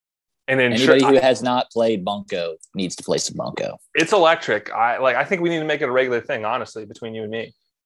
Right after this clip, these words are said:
Speaker 2: I agree. It was fun.
Speaker 1: So,
Speaker 2: I can't wait till next year.
Speaker 1: I can't
Speaker 2: But, uh,
Speaker 1: either.
Speaker 2: yeah.
Speaker 1: What you got
Speaker 2: Great.
Speaker 1: going on this weekend?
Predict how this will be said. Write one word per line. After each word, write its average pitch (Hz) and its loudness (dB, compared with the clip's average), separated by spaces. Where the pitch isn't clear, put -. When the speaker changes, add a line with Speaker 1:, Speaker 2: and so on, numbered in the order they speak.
Speaker 2:
I 98 2
agree. 117 4
It - -8
was 87 -4
fun. 107 0
Speaker 1:
So, 113 4
Speaker 2:
I 101 -2
can't 101 2
wait 95 2
till 107 2
next 110 2
year. 87 -2
Speaker 1:
I - -4
can't - 2
Speaker 2:
But, 101 6
uh, - 6
Speaker 1:
either. - 0
Speaker 2:
yeah. 107 2
Speaker 1:
What 175 2
you 202 2
got 196 6
Speaker 2:
Great. 127 2
Speaker 1:
going 202 8
on 220 6
this 180 2
weekend? 117 -2